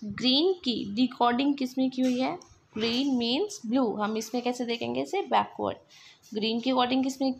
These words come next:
डि-, अ, ग्रीन को अगर हम डिकोड करेंगे तो क्या आंसर आएगा? ब्लू। ओके, so आंसर क्या होगा स्टूडेंट्स? ऑप्शन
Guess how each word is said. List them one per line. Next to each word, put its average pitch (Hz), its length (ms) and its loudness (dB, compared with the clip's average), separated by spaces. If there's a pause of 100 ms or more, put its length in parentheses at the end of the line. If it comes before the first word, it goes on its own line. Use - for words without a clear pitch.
(140)
डि-, 233 300 -4
अ, 220 160 2
ग्रीन 226 340 -2
को 240 140 2
अगर 254 160 0
हम 262 140 2
डिकोड 233 360 0
करेंगे 254 320 -2
तो 254 120 -6
क्या 254 180 0
आंसर 254 320 -2
आएगा? 254 440 -2 (600)
ब्लू। 208 340 2 (960)
ओके, 269 240 -2
so 247 300 -6
आंसर 233 360 -2
क्या 269 160 -4
होगा 254 240 -4
स्टूडेंट्स? 269 440 -8 (140)
ऑप्शन 247 460 -6